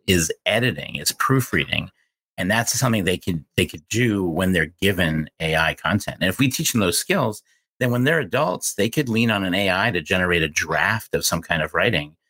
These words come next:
And then they could use their knowledge and experience to edit it, which I think, like you said,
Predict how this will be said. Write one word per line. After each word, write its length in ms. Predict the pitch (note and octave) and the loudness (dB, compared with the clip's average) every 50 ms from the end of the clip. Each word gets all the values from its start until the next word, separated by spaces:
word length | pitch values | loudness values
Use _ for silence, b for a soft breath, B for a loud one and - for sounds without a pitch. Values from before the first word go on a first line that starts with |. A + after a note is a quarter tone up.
| _ _ _ - | _ _ _ -4
And 180 | - F2 F2+ F2 | -2 0 2 2
then 220 | F2 F2 F2+ E2 | 2 2 0 2
they 180 | F2 F#2+ G#2 - | 2 2 2 2
could 220 | - - F#2 D#2+ | 0 -2 -2 0
use 360 | E2 F2 F2+ E2+ D#2+ C#2+ - - | 2 0 2 0 0 -2 -4 -2
their 160 | - F#2 G2 G2+ | 0 2 2 2
knowledge 440 | F#2 F2 E2 D#2+ D#2 D#2 D#2 - | 2 2 0 0 0 -2 -4 -6
and 80 | - D2+ | -12 -16
experience 600 | _ - - - E2 D#2 D2+ D2+ D2 C#2+ - - - | _ -10 -6 -2 0 0 0 0 -2 -6 -10 -10 -10
to 140 | - - - | -8 -4 0
edit 260 | F#2 F#2 F2+ F2 D2+ | 0 2 2 2 0
it, 180 | D2 D2 C#2+ - _ | -2 -4 -6 -8 _
which 160 | - - - | -6 -2 -2
I 80 | D#2+ | 0
think, 200 | - - A2+ - | 2 0 0 2
like 160 | - E2 - - | 0 -2 -2 -2
you 60 | E2 | -4
said, 360 | - - B2 G2 D#2 D2+ D2+ | -2 0 2 2 2 0 -2